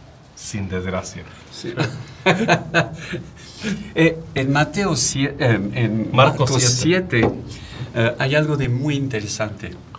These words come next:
Speaker 2: Eh, de hecho, eh, una vez me ocurrió de hacer una pregunta. Eh, ¿crees que, que, eh, el, eh, a-, a-, al-, alguien puede, eh, parar el poder de Dios?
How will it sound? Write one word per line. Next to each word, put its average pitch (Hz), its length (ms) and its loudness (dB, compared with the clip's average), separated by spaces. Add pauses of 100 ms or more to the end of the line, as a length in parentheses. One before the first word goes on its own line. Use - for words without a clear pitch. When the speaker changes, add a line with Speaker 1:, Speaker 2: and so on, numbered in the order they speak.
(280)
Speaker 2:
Eh, 101 420 -2
de 117 140 2
hecho, 139 600 2
eh, 110 920 -2
una 120 260 0
vez 127 320 0
me 123 140 -2
ocurrió 120 540 -4
de 123 80 -2
hacer 123 240 -4
una 120 260 0
pregunta. 113 560 -2 (540)
Eh, 101 340 -2 (480)
¿crees 160 320 2
que, 127 500 0
que, 113 680 -6 (420)
eh, 110 280 0
el, 113 160 0 (180)
eh, 107 400 -2 (640)
a-, 123 100 4 (220)
a-, 135 120 -4 (120)
al-, 151 300 0
alguien 156 420 4
puede, 131 600 2
eh, 110 320 -4 (300)
parar 123 400 2
el 123 140 -2
poder 113 400 0
de 101 160 -4
Dios? 123 480 -6